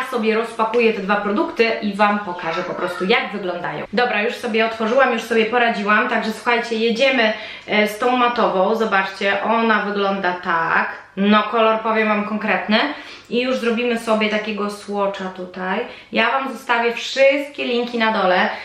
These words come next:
także będziecie mogli sobie sprawdzić. No, kolor fajny. Ja czegoś takiego bardzo potrzebowałam właśnie, jeżeli chodzi o miesiące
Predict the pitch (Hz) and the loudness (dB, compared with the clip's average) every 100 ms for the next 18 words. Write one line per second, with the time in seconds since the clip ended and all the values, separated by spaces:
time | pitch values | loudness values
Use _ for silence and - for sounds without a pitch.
0 | - 208 202 220 226 226 233 220 220 214 | -6 -2 0 2 2 0 0 2 2 0
1 | 208 208 - 190 196 202 294 294 254 233 | 0 0 0 0 0 0 0 2 2 0
2 | - 180 185 240 285 285 262 240 220 226 | 0 0 0 0 0 0 -2 -4 0 2
3 | 226 262 262 254 247 240 233 247 - 226 | 4 4 2 -2 -4 -4 -4 -8 -4 0
4 | 233 233 220 220 214 220 220 220 208 208 | 4 4 4 2 2 0 0 0 0 0
5 | - - _ _ _ - 214 214 214 208 | -4 -14 _ _ _ -6 0 2 4 2
6 | 208 190 185 196 185 185 190 - 185 185 | 0 0 2 0 0 0 0 0 -2 2
7 | 185 | 0